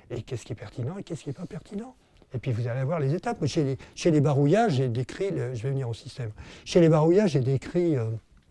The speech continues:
l'initiation, euh, le premier stade, là, sur lequel je travaille depuis plusieurs années, comme une chaîne opératoire.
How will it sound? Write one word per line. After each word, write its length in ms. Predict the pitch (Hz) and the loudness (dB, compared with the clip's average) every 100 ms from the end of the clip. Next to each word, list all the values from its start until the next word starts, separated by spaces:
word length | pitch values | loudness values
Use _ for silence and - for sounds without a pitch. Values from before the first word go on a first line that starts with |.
| - _ _ - - - - - - - | -20 _ _ -16 -16 -16 -20 -20 -20 -4
l'initiation, 880 | 127 135 139 147 123 - 143 120 107 | 2 4 4 2 -2 -2 -4 -4 -6
euh, 400 | 101 98 98 98 | -8 -8 -8 -8
le 80 | 98 | -8
premier 260 | - 113 | -6 -6
stade, 320 | 104 - 240 151 | -4 0 2 2
là, 120 | 160 | -2
sur 160 | - | -4
lequel 200 | 110 117 107 | -6 -6 -8
je 100 | 107 | -8
travaille 380 | - 104 117 | -10 -10 -8
depuis 160 | 110 - | -10 -12
plusieurs 340 | - 123 113 110 | -10 -8 -6 -6
années, 320 | 123 208 - _ - _ - | -6 -8 -10 _ -20 _ 2
comme 180 | 214 226 | 8 10
une 80 | |
chaîne 220 | 190 202 175 | 8 6 4
opératoire. 720 | 151 151 139 - 131 110 | 2 2 0 0 -4 -4